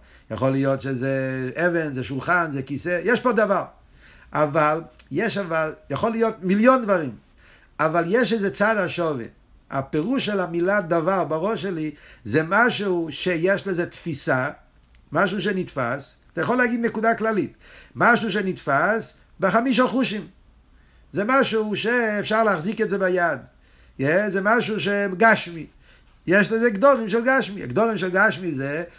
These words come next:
שכל דבר יש לו תפיסה סמוקים ותפיסה גשמיס.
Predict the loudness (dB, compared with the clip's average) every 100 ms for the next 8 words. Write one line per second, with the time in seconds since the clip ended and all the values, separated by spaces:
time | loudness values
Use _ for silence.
0 | -16 -10 -4 -2 0 2 2 2 0 -2
1 | -4 -2 -2 -2 -2 -2 -2 -6 -6 -2
2 | 0 0 0 -2 -10 -10